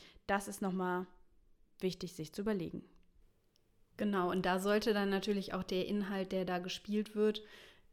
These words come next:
Speaker 2: eben zu diesem Medium passen. Natürlich kann ich in einem Blogbeitrag oder im Newsletter, auf einer Website oder in einer Pressemitteilung ein Thema auch relativ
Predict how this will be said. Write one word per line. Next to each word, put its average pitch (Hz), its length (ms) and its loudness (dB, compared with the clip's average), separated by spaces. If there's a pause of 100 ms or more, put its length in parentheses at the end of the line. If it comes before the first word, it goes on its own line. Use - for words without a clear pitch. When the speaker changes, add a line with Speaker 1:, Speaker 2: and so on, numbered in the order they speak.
Speaker 2:
eben 196 320 2
zu 208 160 -2
diesem 185 480 2
Medium 190 360 4
passen. 185 280 -2
Natürlich 220 400 0
kann 220 180 4
ich 214 140 2
in 175 120 2
einem 185 280 6
Blogbeitrag 208 880 2
oder 185 160 0
im 185 120 2
Newsletter, 190 960 0
auf 180 160 -6
einer 190 140 2
Website 196 760 2
oder 190 200 2
in 170 80 2
einer 170 200 0
Pressemitteilung 202 1000 2
ein 180 60 -2
Thema 196 360 0
auch 175 140 -4
relativ 185 480 -2